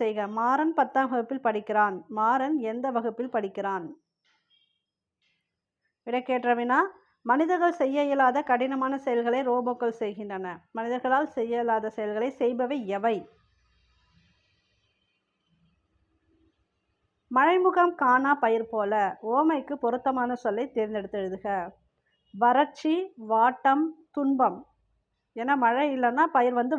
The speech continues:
வாடிடும், அதுதான் வந்து இங்க கொடுத்துருக்காங்க. வறட்சி, வாட்டம், துன்பம். பழம்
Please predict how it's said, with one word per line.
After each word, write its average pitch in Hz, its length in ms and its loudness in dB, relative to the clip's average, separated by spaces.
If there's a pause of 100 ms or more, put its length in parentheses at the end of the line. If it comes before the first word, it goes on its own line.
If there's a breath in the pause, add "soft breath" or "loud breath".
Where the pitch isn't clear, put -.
வாடிடும், 220 500 2
அதுதான் 233 320 -2
வந்து 226 180 -6
இங்க 220 140 -8
கொடுத்துருக்காங்க. 208 560 -4 (140)
வறட்சி, 233 440 -4 (160)
வாட்டம், 214 420 -2 (100)
துன்பம். 208 400 -8 (3250)
பழம் 277 320 4